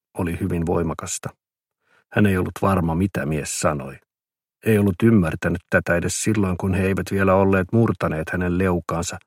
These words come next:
useita minuutteja kestäneen hakkaamisen tuloksena. Mutta luutnantti osasi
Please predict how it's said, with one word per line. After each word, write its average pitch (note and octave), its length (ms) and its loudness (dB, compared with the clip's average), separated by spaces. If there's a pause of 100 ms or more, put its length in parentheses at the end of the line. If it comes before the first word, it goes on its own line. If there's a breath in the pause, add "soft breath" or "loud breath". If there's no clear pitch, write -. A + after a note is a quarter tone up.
(120)
useita F2 380 0
minuutteja F2+ 600 0
kestäneen E2+ 480 -4
hakkaamisen F2+ 760 -2
tuloksena. - 540 -6 (1900)
Mutta C#3+ 240 6
luutnantti D3 680 4
osasi A#2 360 4